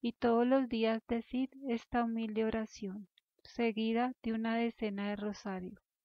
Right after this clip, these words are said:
un Padre Nuestro y diez Ave Marías.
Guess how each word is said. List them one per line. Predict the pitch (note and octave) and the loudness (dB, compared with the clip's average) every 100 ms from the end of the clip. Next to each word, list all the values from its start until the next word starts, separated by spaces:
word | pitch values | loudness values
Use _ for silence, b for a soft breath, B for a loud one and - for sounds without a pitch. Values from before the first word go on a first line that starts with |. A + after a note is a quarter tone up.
| _ _ _ _ _ _ | _ _ _ _ _ _
un | A3 A3 | -4 -4
Padre | - A3+ G#3+ G#3+ G3+ | 0 2 2 0 -2
Nuestro | G#3 A#3+ B3+ - C#4 C#4 C4+ _ | -2 -2 -2 -4 -2 -2 -4 _
y | B3+ A3+ | -4 -2
diez | G#3+ A#3 C#4 - _ | 0 2 0 -2 _
Ave | A3+ A3 | -4 -2
Marías. | G#3 G3+ F#3 F#3 F3+ | -4 -6 -8 -8 -12